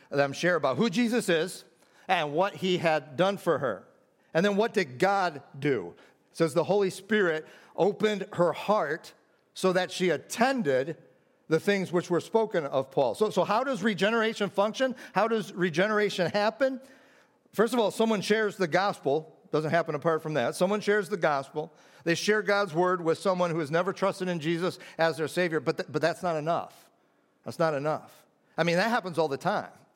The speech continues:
<laughs> The gospel is shared all the time, and, and, and people are not regenerated. People aren't saved. People aren't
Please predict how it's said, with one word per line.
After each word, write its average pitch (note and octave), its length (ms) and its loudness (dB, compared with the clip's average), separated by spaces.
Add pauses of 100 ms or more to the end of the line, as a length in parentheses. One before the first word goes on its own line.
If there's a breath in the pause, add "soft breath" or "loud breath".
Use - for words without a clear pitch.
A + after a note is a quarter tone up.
<laughs> E3+ 100 -6 (520 soft breath)
The B2+ 80 -8
gospel E3 320 -2
is C3+ 40 -6
shared E3 220 0
all C#3 140 0
the A2 60 -6
time, F#3 380 -4
and, B2 260 -6
and, B2+ 300 -2
and B2+ 160 -6
people D3+ 240 -2
are C3 80 0
not C3 180 -2
regenerated. C3+ 680 -4
People B2+ 240 -8
aren't A2+ 180 -8
saved. B2+ 360 -6
People B2+ 200 -8
aren't B2 220 -2